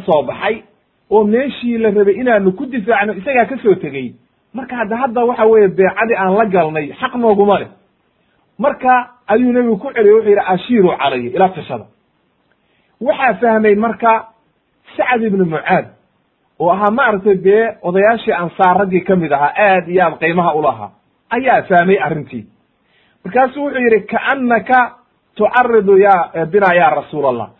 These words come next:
"Waxaad annagaad noo dan leedahay miyaa? Waxa weeye, waxaad u muuqataa arrintu inaad annaga noo dan leedahay, ood leedahay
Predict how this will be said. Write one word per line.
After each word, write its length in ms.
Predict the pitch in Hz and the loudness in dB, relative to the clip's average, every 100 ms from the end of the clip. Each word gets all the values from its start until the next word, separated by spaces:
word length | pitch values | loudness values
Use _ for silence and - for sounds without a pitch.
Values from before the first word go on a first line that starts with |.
| _ _ | _ _
"Waxaad 380 | 220 220 220 214 | -6 -2 0 0
annagaad 420 | 185 214 262 226 185 | 0 0 2 2 4
noo 180 | 202 | 2
dan 180 | 202 190 190 | 2 2 4
leedahay 400 | 180 160 160 160 | 2 0 -2 -2
miyaa? 340 | 156 170 120 - _ _ | -2 -2 -2 -8 _ _
Waxa 160 | - 214 | -2 2
weeye, 180 | 214 190 160 | 4 4 0
waxaad 440 | 196 196 196 185 165 - - | -6 -2 2 2 0 -14 -8
u 120 | 262 | -2
muuqataa 580 | 240 202 190 170 180 147 | 2 2 0 -2 -2 0
arrintu 480 | 165 214 196 233 220 _ _ - | 0 -2 -4 -8 -10 _ _ -6
inaad 240 | 226 202 - | 0 0 0
annaga 300 | 185 220 190 | -2 0 2
noo 200 | 170 160 | 2 0
dan 160 | 156 | 0
leedahay, 460 | 143 135 110 101 95 _ _ _ | -2 -4 -6 -12 -20 _ _ _
ood 180 | 180 196 | 0 2
leedahay 380 | 220 208 175 160 | 2 2 2 0